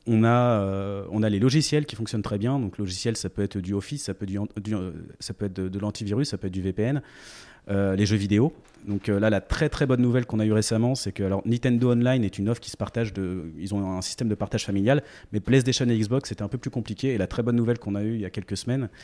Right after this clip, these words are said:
euh, c'est qu'ils sont en train de sortir des offres de partage.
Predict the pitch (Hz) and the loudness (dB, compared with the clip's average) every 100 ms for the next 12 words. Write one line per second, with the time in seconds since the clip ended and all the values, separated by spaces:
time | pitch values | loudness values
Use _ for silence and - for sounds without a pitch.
0 | - - - 98 98 90 90 90 98 - | -20 -18 -4 0 2 2 0 -4 -4 -4
1 | 110 - 98 90 104 - 107 107 104 95 | -4 -4 -6 -4 -4 -4 -4 -4 -2 -2
2 | 92 113 95 95 - - 104 | 0 -2 -4 -6 -6 -6 -6